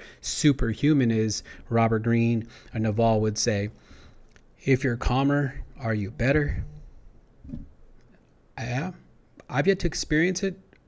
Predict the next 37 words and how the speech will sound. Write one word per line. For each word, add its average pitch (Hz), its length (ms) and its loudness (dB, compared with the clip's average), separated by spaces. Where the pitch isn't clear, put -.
with 143 160 -2
the 123 60 -2
situation 135 640 0
of 110 80 -4
a 113 40 -6
story 135 500 -2
I 147 80 -2
could 151 160 -8
tell 156 200 -4
you. 165 200 -4
So 135 200 4
if 135 120 2
a 139 40 -2
story 143 280 4
does 135 200 2
come 135 180 2
along, 139 520 -2
I'll 143 100 0
share 151 220 2
that 131 160 0
story. 104 340 -6
And 123 120 8
if 117 100 8
a 120 40 6
story 135 280 8
does 127 140 6
come 135 140 0
along 120 380 4
where 110 100 2
calmness 123 600 -2
did 123 340 0
take 123 240 -2
you 117 100 2
to 120 140 0
the 117 60 2
next 113 260 -4
level, 117 320 0